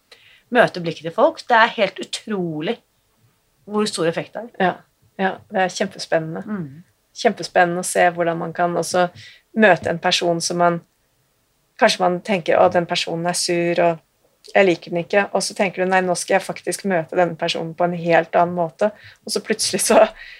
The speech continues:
Speaker 2: møter du en blid person i den andre, for den personen er ikke vant
Speaker 1: Mm.
Speaker 2: til å bli møtt
Speaker 1: Mm.
Speaker 2: med det smilet,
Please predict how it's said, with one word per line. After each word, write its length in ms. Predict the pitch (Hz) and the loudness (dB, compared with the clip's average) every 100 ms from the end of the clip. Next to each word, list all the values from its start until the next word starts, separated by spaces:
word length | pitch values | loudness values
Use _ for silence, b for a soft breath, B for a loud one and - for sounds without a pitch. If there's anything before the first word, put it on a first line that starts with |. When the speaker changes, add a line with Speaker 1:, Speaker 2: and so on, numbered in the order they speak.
| B _ | B _
Speaker 2:
møter 260 | 262 202 - | 6 6 6
du 80 | 202 | 2
en 140 | 202 | 2
blid 240 | 180 180 175 | 2 0 4
person 380 | 220 220 170 175 | 2 4 2 2
i 80 | |
den 120 | 185 208 | 2 4
andre, 220 | 190 175 | 4 2
for 80 | - | 2
den 140 | 185 170 | 2 4
personen 400 | 190 180 165 180 190 | 2 0 -2 4 2
er 80 | 165 | 2
ikke 140 | 175 | -2
vant 200 | 160 165 | -4 -6
Speaker 1:
Mm. 40 | 143 | -4
Speaker 2:
til 140 | 180 | -2
å 60 | 180 | 0
bli 60 | 180 | -2
møtt 240 | 165 - | -4 -10
Speaker 1:
Mm. 160 | 165 151 | -10 0
Speaker 2:
med 240 | 170 175 | 2 4
det 160 | 170 175 | 4 2
smilet, 440 | - 170 170 285 | -2 -4 0 -2